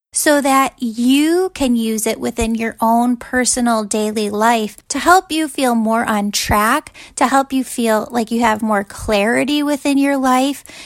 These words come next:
to help you really feel that peace within your heart, knowing that you're on the right track, you're doing the right things.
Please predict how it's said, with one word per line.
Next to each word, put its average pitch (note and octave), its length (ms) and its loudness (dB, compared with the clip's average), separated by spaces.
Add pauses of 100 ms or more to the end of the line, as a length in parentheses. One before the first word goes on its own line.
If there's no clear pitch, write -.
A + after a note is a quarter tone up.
to D#4 100 0
help D#4 300 2
you D4 220 -2
really C4+ 580 -4
feel B3+ 720 -2
that A3 460 0
peace - 680 -4
within G#3+ 380 -4
your G3+ 160 -2
heart, B3 580 0
knowing A3+ 640 0
that G#3 200 -2
you're G#3+ 220 -4 (200)
on A#3+ 340 4
the A#3 100 2
right G#3+ 300 -2
track, - 500 -2
you're A3+ 100 -4
doing A3 340 -2
the G#3+ 80 -6
right G#3 240 -2
things. A3 500 -4